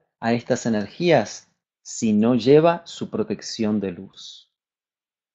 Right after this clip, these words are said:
Persona en la tierra que no lleva su protección de luz es persona en la tierra que está abierta a la influencia de estas entidades, de estas energías. <clears throat>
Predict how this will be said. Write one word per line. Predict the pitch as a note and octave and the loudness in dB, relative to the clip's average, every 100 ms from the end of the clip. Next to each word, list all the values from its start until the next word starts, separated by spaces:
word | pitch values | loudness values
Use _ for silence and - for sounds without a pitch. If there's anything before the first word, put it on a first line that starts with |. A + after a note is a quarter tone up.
| _ _ _ _ _ _ _ _ - | _ _ _ _ _ _ _ _ 4
Persona | B2+ A#2+ - - E3+ G3 G3 | 4 4 0 2 2 2 2
en | D3 | 4
la | A#2+ | 2
tierra | G#2+ G#2 G2 G#2 | 2 0 2 0
que | A2 | 0
no | A#2 | 0
lleva | B2 C3 A2+ | 2 2 2
su | G#2+ G2+ | 0 -6
protección | G2+ G#2 - B2+ B2+ | -6 -6 -6 -4 0
de | A2 | 0
luz | A#2 F#3 - C3 | 0 -2 -4 -10
es | - | -12
persona | - A2+ G#2+ - D#3 D#3+ | -6 -6 -4 -2 0 0
en | B2+ | -2
la | G#2+ | -2
tierra | C3 C#3+ C#3+ | 0 0 0
que | A#2 | -6
está | - A2+ | -4 -2
abierta | G#2+ A#2 E3+ G#3 - A3 - _ - | 0 4 4 4 2 2 0 _ -4
a | B2 | 0
la | A2+ | 2
influencia | A2 - A2 A2+ D3 D3 - D#3 D#3 _ _ | 0 -2 -2 0 -2 -4 -2 -2 -4 _ _
de | - A#2+ B2 | 0 2 2
estas | - C#3 C#3 - _ | 2 2 2 -2 _
entidades, | A#2 G#2+ G#2+ G#2 A2 A#2 C3 - | -6 -4 -2 2 2 0 -4 -6
de | G#2+ | -6
estas | G#2 A2+ A2 | -6 -8 -6
energías. | G#2 G2 - G2+ G#2 - _ _ _ - - | -6 -8 -10 -10 -10 -18 _ _ _ -6 4
<clears throat> | G3 A#2+ _ | 4 4 _